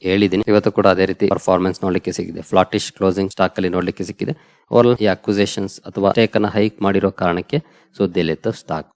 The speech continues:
Overall ನಮ್ಮ ಮಾರ್ಕೆಟ್ ಅಲ್ಲಿ ಇನ್ನು ನೆಗೆಟಿವ್ ಸೆಂಟಿಮೆಂಟ್ ಕಂಟಿನ್ಯೂ ಆಗಿದೆ, but especially ಲಾರ್ಜ್ ಕ್ಯಾಪ್ಸ್ ಹಾಗೂ ಮಿಡ್ ಕ್ಯಾಪ್ಸ್ ಅಲ್ಲಿ ಸ್ವಲ್ಪ ಕನ್ಸಾಲಿಡೇಷನ್ ಆಗುವಂತ ಲಕ್ಷಣ ಕಂಡು ಬರ್ತಿದೆ ಅಂತ ಹೇಳ್ಬೋದು.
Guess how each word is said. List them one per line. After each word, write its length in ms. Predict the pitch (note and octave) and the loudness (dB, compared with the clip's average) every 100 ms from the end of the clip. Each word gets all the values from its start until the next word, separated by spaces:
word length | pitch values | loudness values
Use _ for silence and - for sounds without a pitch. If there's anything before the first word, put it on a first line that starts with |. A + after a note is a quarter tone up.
| - | 2
Overall 520 | C3+ C#3 C#3+ C#3 A#2+ | 8 8 8 4 0
ನಮ್ಮ 180 | A#2+ A#2+ | 0 2
ಮಾರ್ಕೆಟ್ 340 | A#2 A2 A#2 | 2 0 0
ಅಲ್ಲಿ 140 | A2 A2 | 2 2
ಇನ್ನು 200 | G#2 G#2 | 2 0
ನೆಗೆಟಿವ್ 420 | F#2+ G2+ G2+ G2+ | 0 -2 -2 -2
ಸೆಂಟಿಮೆಂಟ್ 440 | F#2+ F2+ G2 F#2+ | -2 -2 -2 -4
ಕಂಟಿನ್ಯೂ 420 | - F#2 F#2+ F#2 | -6 -4 -2 -2
ಆಗಿದೆ, 300 | E2+ F2+ F#2+ | -2 -2 -2
but 300 | A2+ - A#2+ - - | -4 0 -2 -2 -8
especially 480 | G2 - C3 C3+ C3+ | -8 -4 -2 0 2
ಲಾರ್ಜ್ 340 | G2 G#2 A#2 - | 2 2 0 0
ಕ್ಯಾಪ್ಸ್ 340 | A#2+ - - | 0 0 -2
ಹಾಗೂ 240 | G#2+ A2 | 0 0
ಮಿಡ್ 240 | A2 G2+ F#2 | 0 -2 0
ಕ್ಯಾಪ್ಸ್ 260 | G#2+ G2+ | -2 0
ಅಲ್ಲಿ 160 | A2 G#2+ | 0 0
ಸ್ವಲ್ಪ 280 | G#2+ A2+ A#2 | 2 2 2
ಕನ್ಸಾಲಿಡೇಷನ್ 840 | G#2 G#2+ - G#2+ G#2 G#2 - G2+ - | 0 -2 0 0 2 0 -2 -8 -8
ಆಗುವಂತ 440 | F#2+ F#2+ F#2+ F#2+ G2+ | -8 -2 -2 -2 -4
ಲಕ್ಷಣ 380 | G#2+ - - C3+ | -2 -2 -2 -4
ಕಂಡು 240 | - A2+ | -2 -4
ಬರ್ತಿದೆ 300 | G#2 G2 G2+ | -2 -2 -2
ಅಂತ 160 | G2+ G2 | -2 -2
ಹೇಳ್ಬೋದು. 300 | G2 G2 A#2+ | -2 0 -2